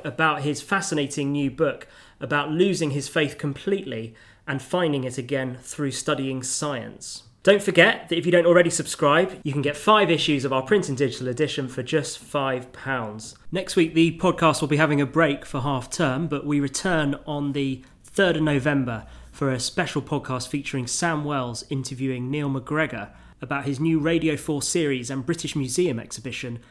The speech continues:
Living with the Gods. First, Madeline reports this week that the average Church of England church has just three children attending, and the twenty-five percent smallest congregations have on average none at all. That's according to the latest statistics for Mission.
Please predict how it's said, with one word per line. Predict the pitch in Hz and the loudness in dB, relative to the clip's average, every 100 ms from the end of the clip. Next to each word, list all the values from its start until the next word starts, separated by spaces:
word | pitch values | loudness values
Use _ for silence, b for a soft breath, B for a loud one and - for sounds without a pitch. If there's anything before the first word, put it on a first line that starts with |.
| b | b
Living | 151 151 139 | 0 2 2
with | 131 131 | 0 -2
the | |
Gods. | 131 151 117 - - - - - - | -4 -4 -4 -8 -12 -12 -16 -20 -10
First, | - 240 185 - - - - _ | 4 6 6 4 -2 -6 -14 _
Madeline | 190 196 196 165 | 0 4 6 6
reports | 165 175 156 | 8 8 8
this | 160 - | 4 2
week | 156 | 0
that | 160 | 0
the | 151 165 | -2 2
average | 202 220 185 202 - | 4 4 4 0 0
Church | - 190 160 | 2 2 4
of | 165 | 0
England | 160 151 139 | 2 2 0
church | - 156 131 - | 0 0 0 -2
has | 143 127 | -6 -4
just | 147 127 - - - | -4 -2 -4 -8 -6
three | 175 202 202 190 | 4 6 6 4
children | 175 175 156 139 135 | 2 4 6 6 2
attending, | 135 - 147 131 117 110 - - | -2 -2 0 0 -2 -6 -10 -8
and | 156 | -2
the | 135 | 0
twenty-five | 127 190 180 170 - 160 151 | 4 4 6 10 10 10 6
percent | 143 156 139 | 0 0 0
smallest | - 170 165 147 - | 0 2 4 4 2
congregations | 151 139 131 135 127 135 | 0 0 2 0 0 -4
have | - 147 | -2 -2
on | 147 | 0
average | 147 135 139 | 0 2 0
none | 147 151 170 175 | 0 2 2 2
at | 151 - | 0 0
all. | 175 127 | 0 0
That's | 113 156 - | 0 -4 -4
according | - 165 143 139 | -2 0 2 0
to | 135 | 0
the | |
latest | 143 143 139 147 - | 0 0 0 -4 -4
statistics | 135 - 139 147 131 | -4 -4 -4 -4 -6
for | - | -4
Mission. | 143 143 127 110 | -2 -2 -4 -8